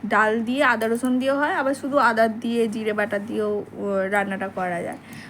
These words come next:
আর মোচা কখনো চর্বি দিয়ে, মানে ঘুগনির মতন কত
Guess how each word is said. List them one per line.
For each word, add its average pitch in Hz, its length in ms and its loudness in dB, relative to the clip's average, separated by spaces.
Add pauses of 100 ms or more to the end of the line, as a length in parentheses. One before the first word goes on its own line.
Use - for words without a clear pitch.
(120)
আর 180 640 0
মোচা 254 760 4
কখনো 262 540 2 (100)
চর্বি 240 460 2
দিয়ে, 247 140 0
মানে 233 200 2
ঘুগনির 233 500 2
মতন 233 300 2
কত 220 300 -2